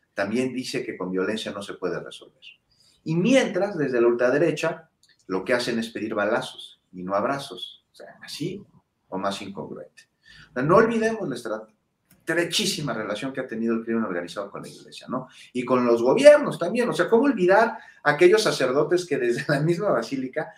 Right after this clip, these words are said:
aplaudían las limosnas del narco? O sea, decían que ese dinero se bendecía nomás de llegar a sus manos.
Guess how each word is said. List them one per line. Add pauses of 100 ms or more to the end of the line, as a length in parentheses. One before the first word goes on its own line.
(160)
aplaudían
las
limosnas
del
narco?
O
sea,
decían
que
ese
dinero
se
bendecía
nomás
de
llegar
a
sus
manos.